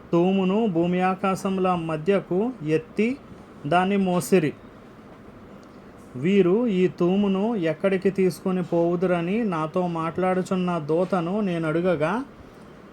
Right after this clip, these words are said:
"షీనారు దేశమందు దానికొక శాలను కట్టుటకు వారు పోవుచున్నారు.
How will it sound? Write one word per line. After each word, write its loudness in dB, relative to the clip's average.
"షీనారు 0
దేశమందు 0
దానికొక 0
శాలను 0
కట్టుటకు 0
వారు 2
పోవుచున్నారు. 0